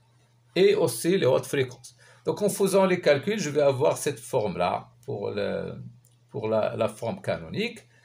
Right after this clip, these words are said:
Donc, euh, en traçant bien sûr le, le diagramme de Bode, on va trouver cette forme,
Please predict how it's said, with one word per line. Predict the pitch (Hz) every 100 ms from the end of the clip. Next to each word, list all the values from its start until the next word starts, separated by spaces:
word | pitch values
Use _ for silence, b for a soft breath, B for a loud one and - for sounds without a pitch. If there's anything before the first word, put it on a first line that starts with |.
| b -
Donc, | 131 135 147
euh, | 131 120 117 107 98 87 - b b b _ _ _ -
en | 147
traçant | 139 - 139 - 143
bien | 113 120
sûr | 120 - 120
le, | 107 98 82 76 62 _ B B B B B _ _ _ _ _
le | 117
diagramme | 113 117 117 113 113 98 92 87
de | 101
Bode, | - 98 175 175 - b b b
on | -
va | 117
trouver | 120 - 104 113 123
cette | - 107 -
forme, | - -